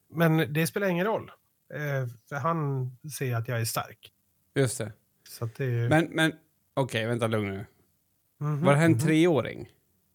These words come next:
Speaker 1: Mm.
Speaker 2: Okej.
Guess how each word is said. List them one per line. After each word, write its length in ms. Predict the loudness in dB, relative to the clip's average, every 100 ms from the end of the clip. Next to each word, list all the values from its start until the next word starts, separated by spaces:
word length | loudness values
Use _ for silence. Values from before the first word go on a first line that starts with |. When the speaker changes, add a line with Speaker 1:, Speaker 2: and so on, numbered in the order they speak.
| _ -4
Speaker 1:
Mm. 320 | 0 0 -4 -8 _ _ _ _ _ _ _ _ _ _ _ _
Speaker 2:
Okej. 500 | -10 -6 -6 -8 -14